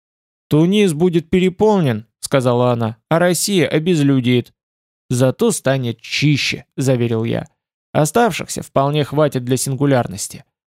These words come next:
А наших алармистов сюда. Всех сюда, пусть приобщаются к древней культуре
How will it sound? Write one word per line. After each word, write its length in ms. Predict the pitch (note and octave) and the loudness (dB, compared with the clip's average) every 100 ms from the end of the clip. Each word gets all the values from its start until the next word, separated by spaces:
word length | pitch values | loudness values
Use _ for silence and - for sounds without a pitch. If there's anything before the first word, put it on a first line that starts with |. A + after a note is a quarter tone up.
| _ - | _ -4
А 140 | E3 | 0
наших 360 | A#3+ B3 D3 C3 | 2 2 0 0
алармистов 640 | C3 C#3+ G#3+ A3+ - - | 2 2 0 -4 -4 -8
сюда. 540 | - A#2+ C3+ D3+ C3+ _ _ _ _ _ | -6 -2 0 0 -2 _ _ _ _ _
Всех 320 | - D#3 D#3+ | -2 0 0
сюда, 360 | - D3+ D3 B2+ | 0 0 0 0
пусть 340 | - G3 F3 | 0 -2 -2
приобщаются 680 | - D#3 C#3+ - D#3+ D3 C#3+ | 0 0 0 0 0 0 -2
к 60 | C3 | 0
древней 380 | D3+ C#3 B2+ | 2 2 0
культуре 560 | B2 C#3+ B2+ C3 - | -2 -2 -2 -6 -8